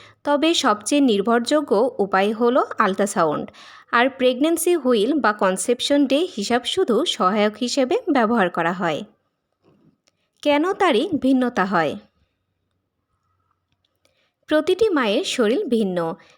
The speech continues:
ডেলিভারি সবসময় ঠিক ওই টাইমেই হয় না। সাধারণত আটত্রিশ থেকে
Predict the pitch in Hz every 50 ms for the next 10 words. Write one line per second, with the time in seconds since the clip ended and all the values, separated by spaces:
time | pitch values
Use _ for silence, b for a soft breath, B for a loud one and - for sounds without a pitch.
0 | b b - 220 202 262 254 302 320 311 330 339 349 359 370 - - 226 233 -
1 | - - 349 302 247 202 240 311 285 - - 269 269 - - 208 214 247 240 -
2 | 320 294 311 320 311 302 359 508 381 262 233 202 180 170 160 160 156 - b b
3 | b b b b b - - - 240 226 262 311 339 392 381 381 - 208 220 269
4 | - - - 196 196 - - - 247 277 330 330 - - 370 349 - 214